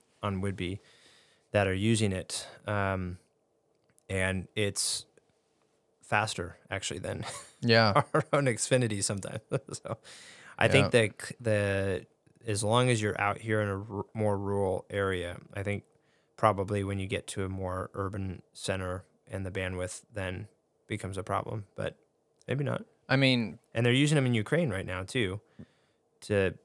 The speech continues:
Speaker 1: keep the folks there connected.
Speaker 2: Yeah, you can,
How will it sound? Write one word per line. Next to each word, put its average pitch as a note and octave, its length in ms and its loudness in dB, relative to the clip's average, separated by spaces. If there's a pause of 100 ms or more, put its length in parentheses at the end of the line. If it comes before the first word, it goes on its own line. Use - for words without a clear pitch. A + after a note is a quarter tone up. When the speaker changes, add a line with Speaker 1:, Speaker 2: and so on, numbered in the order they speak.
(200)
Speaker 1:
keep - 220 -6
the F#2 80 -8
folks G2 260 -2
there F#2+ 160 -2
connected. G2 500 -6 (140)
Speaker 2:
Yeah, C3 300 6
you A#2 240 4
can, A#2+ 320 4